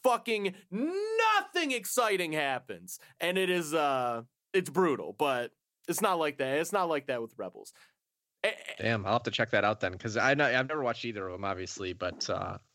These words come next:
Speaker 2: i-, if, if what, if what you're saying is true, I probably wanna know, you know, as a, a comic book nerd, I like knowing the basic gist of the stories
Speaker 1: Totally.
Speaker 2: before I see them, you know?
Speaker 1: Totally. You also get more context on the Darksaber in, in Rebels. You get context on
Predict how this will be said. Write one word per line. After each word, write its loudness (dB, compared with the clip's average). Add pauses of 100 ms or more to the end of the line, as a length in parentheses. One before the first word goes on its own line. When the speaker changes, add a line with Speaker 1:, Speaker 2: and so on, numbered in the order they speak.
(260)
Speaker 2:
i-, -6
if, 2
if -2
what, 4
if 0
what 2
you're 4
saying 2
is -2
true, 0
I 6
probably 0
wanna 0
know, 0
you -6
know, 0
as 2
a, -4
a -2
comic -2
book -8
nerd, -2
I 4
like 2
knowing 2 (220)
the -8
basic 0
gist 2
of -4
the 4
stories 4
Speaker 1:
Totally. -8
Speaker 2:
before 2
I 4
see -6
them, -4 (180)
you -2
know? 6
Speaker 1:
Totally. 0
You 4
also 2
get -2
more 2
context -2
on 2
the 0
Darksaber 0
in, -2
in -2
Rebels. 0
You -4
get -2
context -4
on -4